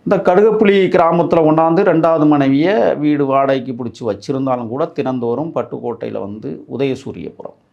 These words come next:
அங்க கடைக்கு வந்துட்டு போறதை வழக்கமாக வைத்திருக்கிறார். இப்ப இங்க என்ன நடக்குதுன்னா,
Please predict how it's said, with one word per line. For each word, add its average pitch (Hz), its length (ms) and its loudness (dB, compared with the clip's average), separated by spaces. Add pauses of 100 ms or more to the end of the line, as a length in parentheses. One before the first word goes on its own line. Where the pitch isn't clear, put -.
(680)
அங்க 123 240 -2
கடைக்கு 113 440 -2
வந்துட்டு 104 340 -8
போறதை 104 340 -2
வழக்கமாக 127 640 -4
வைத்திருக்கிறார். - 680 -18 (280)
இப்ப 135 600 2 (100)
இங்க 113 200 -2
என்ன 120 200 0
நடக்குதுன்னா, 110 720 -6